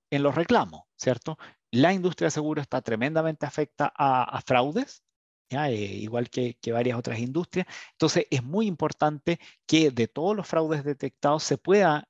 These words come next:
ir encontrando patrones comunes, eh, sobre los cuales ejecutar, eh, eh, digamos, un monitoreo permanente,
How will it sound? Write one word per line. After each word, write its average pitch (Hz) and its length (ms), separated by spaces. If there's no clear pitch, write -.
ir 143 160
encontrando 135 600
patrones 131 360
comunes, 139 480
eh, 147 200
sobre 123 280
los 120 140
cuales 131 400
ejecutar, 117 600
eh, 107 500
eh, 107 580
digamos, 113 480
un 123 200
monitoreo 127 680
permanente, 127 840